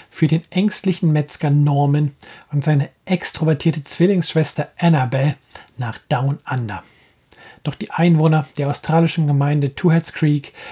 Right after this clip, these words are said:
sind ihnen von Beginn an nicht geheuer.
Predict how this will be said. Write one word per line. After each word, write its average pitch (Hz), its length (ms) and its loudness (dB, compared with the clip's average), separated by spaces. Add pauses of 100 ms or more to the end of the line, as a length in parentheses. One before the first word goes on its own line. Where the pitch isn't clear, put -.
(160)
sind 120 760 0 (600)
ihnen 151 400 2 (100)
von 131 300 -4
Beginn 123 400 -2
an 139 260 2 (460)
nicht - 420 -6
geheuer. 107 420 -4